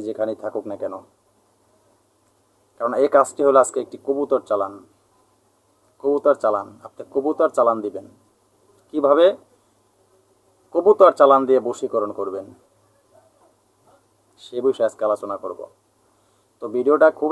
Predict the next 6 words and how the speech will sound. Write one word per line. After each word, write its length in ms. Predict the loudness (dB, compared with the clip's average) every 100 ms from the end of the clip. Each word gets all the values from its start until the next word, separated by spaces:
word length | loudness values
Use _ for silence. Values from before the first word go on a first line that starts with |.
| -4
একটি 180 | -4 -6 -4
ইন্টারেস্টিং, 380 | -6 -6 -6 -10 -2
পাওয়ারফুল 340 | 2 2 0 -2
ভিডিও 200 | 0 0 0
বন্ধুরা। 300 | -2 -4 -4 -6 _ _ _ _ _ _ _ _ _ _ _ _ _ _ -4
তাই 160 | -2